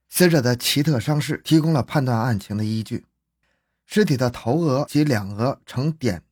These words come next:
条片状不规则的烧伤剥落伤，致命伤是颈部那条明显的环状搜过。从伤痕的部位、深度和受力方向确认，蒋志广之死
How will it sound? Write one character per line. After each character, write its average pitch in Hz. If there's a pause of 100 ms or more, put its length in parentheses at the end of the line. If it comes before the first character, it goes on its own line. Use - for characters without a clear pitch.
条 101 (100)
片 131
状 110 (140)
不 185
规 180
则 113
的 110
烧 139
伤 139
剥 160
落 143
伤， 107 (420)
致 196
命 156
伤 147
是 139
颈 113
部 160
那 156
条 113
明 131
显 110
的 98
环 104
状 123
搜 139
过。 117 (720)
从 165
伤 202
痕 123
的 143
部 156
位、 110
深 175
度 170
和 -
受 131
力 107
方 147
向 139
确 104
认， 101 (280)
蒋 127
志 196
广 113
之 143
死 -